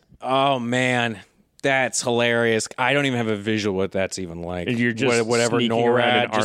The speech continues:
Speaker 2: army
Speaker 1: in a,
Speaker 2: base.
Speaker 1: just in a, in the scariest base of all time.
Speaker 2: Yeah.
Speaker 1: I wonder if it's still, like, the furniture sucks in there.
Speaker 2: I'm sure.
Speaker 1: Like, some of the nineties or eighties.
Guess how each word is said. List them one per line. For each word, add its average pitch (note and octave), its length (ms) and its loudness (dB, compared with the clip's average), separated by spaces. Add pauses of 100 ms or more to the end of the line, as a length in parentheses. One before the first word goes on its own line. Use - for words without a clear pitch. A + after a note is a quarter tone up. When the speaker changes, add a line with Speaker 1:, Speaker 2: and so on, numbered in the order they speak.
Speaker 2:
army A2 140 0
Speaker 1:
in G2+ 60 0
a, G2 40 -2
Speaker 2:
base. G2 160 -2
Speaker 1:
just - 220 -6
in A2+ 200 -2 (640)
a, G#2 120 -10 (520)
in D4 180 4
the C4+ 80 2
scariest C#3+ 800 0
base G#2+ 280 0
of G2 100 -6
all F2+ 140 -4
time. E2+ 400 -8
Speaker 2:
Yeah. F2 260 -2 (220)
Speaker 1:
I - 60 -12
wonder C#3+ 140 0
if D#3 80 -4
it's B2 100 -4
still, G#2+ 200 -4
like, F#2 240 -2
the E2+ 60 -10
furniture F2 480 -6
sucks - 500 -4
in E2 60 -12
there. E2+ 200 -14 (320)
Speaker 2:
I'm A2+ 120 -4
sure. - 260 -12 (180)
Speaker 1:
Like, F#2 120 -8
some F#2 160 -4
of F2+ 60 -8
the F2 40 -6
nineties E2 460 -8
or D#2 80 -10
eighties. D#2 360 -10